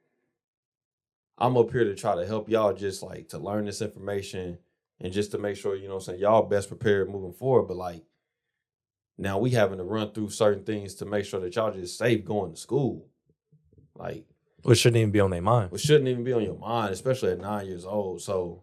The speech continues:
Speaker 1: you know what I'm saying? That was hard, man. You know, um, rest in peace to the, the victims, man, and, like, their families, prayers to 'em. But, yeah, that was, that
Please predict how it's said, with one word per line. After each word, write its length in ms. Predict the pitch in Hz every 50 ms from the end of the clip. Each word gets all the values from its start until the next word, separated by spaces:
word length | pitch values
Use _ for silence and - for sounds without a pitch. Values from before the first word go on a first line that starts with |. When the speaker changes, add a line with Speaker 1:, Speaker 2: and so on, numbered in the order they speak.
| _ _ -
Speaker 1:
you 100 | 110 107
know 60 | 104
what 40 | 101
I'm 40 | 95
saying? 160 | 98 110 101
That 140 | 110 127 143
was 120 | 127 107 101
hard, 300 | 117 120 120 117 113 110
man. 280 | 113 113 113 110 107
You 80 | 113 120
know, 260 | 117 110 104 101 98
um, 440 | 98 104 107 101 98 95 90 87 82
rest 200 | 95 113 117 117
in 60 | 107 98
peace 260 | - 107 104 101 -
to 100 | - -
the, 220 | 85 87 - - - -
the 80 | 78
victims, 460 | 82 87 92 98 92 - 90 90 90 87
man, 280 | 90 90 92 90 87
and, 60 | 87 87
like, 220 | 85 80 - - -
their 100 | - -
families, 500 | - - 85 90 90 90 90 85 85 -
prayers 380 | - - 92 92 92 92 90 -
to 100 | - - - 87 90 87 -
'em. 200 | - - - - _ _ - - _ _ _ _ -
But, 240 | 69 69 64 - - - -
yeah, 120 | 87 90
that 120 | 92 107
was, 220 | 123 117 101 92 90
that 140 | - 95